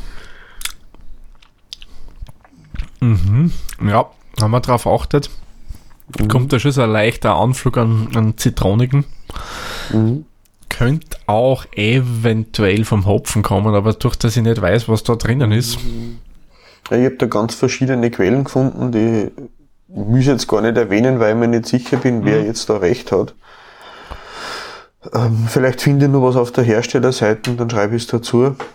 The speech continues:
Speaker 1: Genau.
Speaker 2: Und sonst werde ich diverse Bewertungen auch noch hinterlegen und da kann sich jeder dann selber ein Bild machen davon.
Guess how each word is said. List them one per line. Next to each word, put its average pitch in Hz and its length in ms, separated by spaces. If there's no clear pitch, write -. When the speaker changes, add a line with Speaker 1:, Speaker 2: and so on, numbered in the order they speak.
Speaker 1:
Genau. 87 360
Speaker 2:
Und 110 160
sonst 113 400
werde 110 220
ich 113 40
diverse 113 680
Bewertungen 113 840
auch 104 120
noch 120 120
hinterlegen 117 600
und 113 140
da 113 40
kann 104 240
sich 101 120
jeder 98 200
dann 101 220
selber 104 260
ein 98 100
Bild 113 200
machen 101 340
davon. 90 380